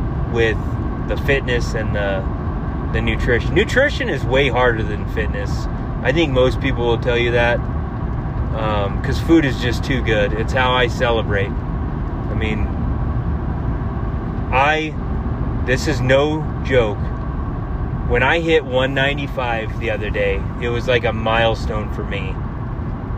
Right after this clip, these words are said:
And the very first thing I wanted to do is text my wife and say, "I just hit one ninety-five.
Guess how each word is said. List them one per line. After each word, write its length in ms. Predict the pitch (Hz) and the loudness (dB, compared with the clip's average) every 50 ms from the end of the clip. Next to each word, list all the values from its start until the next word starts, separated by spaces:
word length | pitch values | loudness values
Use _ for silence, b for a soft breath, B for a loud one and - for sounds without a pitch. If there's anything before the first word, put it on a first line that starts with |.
| - - - - - - - - | -4 -6 -6 -6 -6 -6 -2 0
And 220 | 135 131 135 135 135 | 0 2 2 2 2
the 120 | 127 120 | 2 2
very 420 | 123 - - 143 143 147 151 151 | 2 2 2 4 4 4 4 2
first 360 | 135 110 - 147 143 131 - - | 0 -2 -2 -2 -2 -2 -2 -4
thing 180 | 143 135 127 | -2 0 0
I 80 | 123 123 | 2 2
wanted 340 | 120 123 123 120 120 110 110 | 2 2 0 0 -2 -4 -4
to 60 | 113 | -4
do 360 | 110 110 117 110 107 107 107 | -2 -2 -2 -2 -2 -2 -4
is 160 | 104 98 - | -4 -6 -6
text 360 | - - 123 120 117 - - | -2 0 0 0 0 -2 -2
my 120 | 127 123 120 | 0 0 2
wife 380 | 117 113 113 110 107 107 107 | 2 2 2 2 2 -2 -2
and 120 | 113 107 101 | -6 -4 -2
say, 160 | - 120 110 | -2 0 2
"I 160 | 101 101 104 | 2 2 0
just 300 | - - 127 123 123 - | 0 0 0 0 0 0
hit 140 | - 135 127 | -2 -4 -2
one 200 | 123 127 123 120 | 0 0 0 2
ninety-five. 760 | 123 123 123 123 123 120 - 123 117 113 113 113 113 113 | 2 0 0 0 -2 -2 -2 0 2 2 2 2 2 0